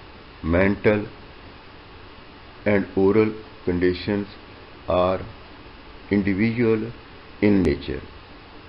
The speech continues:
So don't compare yourself with the other patients. He will say, patient will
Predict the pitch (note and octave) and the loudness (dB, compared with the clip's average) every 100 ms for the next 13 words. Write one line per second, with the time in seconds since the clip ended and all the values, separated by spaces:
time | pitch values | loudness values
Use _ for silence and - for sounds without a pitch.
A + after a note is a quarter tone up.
0 | - A2 G#2+ - G2 A2 B2+ B2+ A#2+ - | -4 -2 -2 0 2 4 4 2 -2 -4
1 | G2 F2 G#2 B2 C3+ A#2 G#2+ G2 D#2+ F2 | -4 -2 2 4 4 4 4 4 2 -2
2 | E2 E2 E2 E2 E2 - - - E2+ F#2+ | 0 -2 -4 -4 -4 -10 -20 -12 0 0
3 | E2+ F#2 F#2 - F#2 D#2+ F2 - C#2+ C2 | 2 0 -2 -2 0 2 0 0 -6 -6
4 | C#2 C#2 - - - - - - - G#2 | -10 -10 -12 -14 -14 -20 -20 -20 -6 0
5 | G#2+ A2 B2+ B2 F#2 E2 E2 F#2+ F2+ G#2 | 2 4 4 2 0 0 0 -2 -2 -4
6 | F#2+ | -2